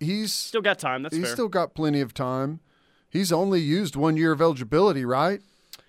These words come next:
Speaker 2: Oh, wow. Is that right?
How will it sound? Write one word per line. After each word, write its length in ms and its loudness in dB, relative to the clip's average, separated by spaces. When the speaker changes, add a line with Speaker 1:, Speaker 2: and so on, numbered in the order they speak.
Speaker 2:
Oh, 680 -2
wow. 360 4
Is 160 -2
that 220 -2
right? 580 -2